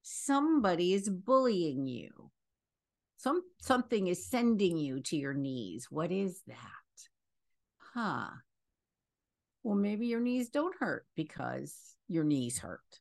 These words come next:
Your knees hurt as a symptom of something that's happening, and your body's saying,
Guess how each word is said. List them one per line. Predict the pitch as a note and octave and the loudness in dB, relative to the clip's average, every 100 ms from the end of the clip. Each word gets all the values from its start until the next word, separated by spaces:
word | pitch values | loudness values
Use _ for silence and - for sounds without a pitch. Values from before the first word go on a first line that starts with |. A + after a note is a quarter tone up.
| _ _ _ - | _ _ _ -6
Your | F3 | 0
knees | F#3 C4+ E4+ - | 2 2 2 0
hurt | C#3+ C3+ | 0 0
as | D#3+ D#3 | -2 -2
a | |
symptom | D#3+ G3 A3+ - B2+ G2+ A2+ D#3+ - _ - | -2 0 0 0 -2 -2 -6 -8 -8 _ -6
of | G#3+ | -2
something | C4 A#3 G#3+ G3 | 2 2 0 -2
that's | E3+ - | -2 -4
happening, | - A3 B3+ C4+ C#3+ C3 D#3 | -2 4 4 2 -4 -2 -2
and | |
your | E3+ F3 | 0 -2
body's | D#3 F3+ B3 G3 - | 4 6 6 4 0
saying, | D#3+ D3+ | 0 0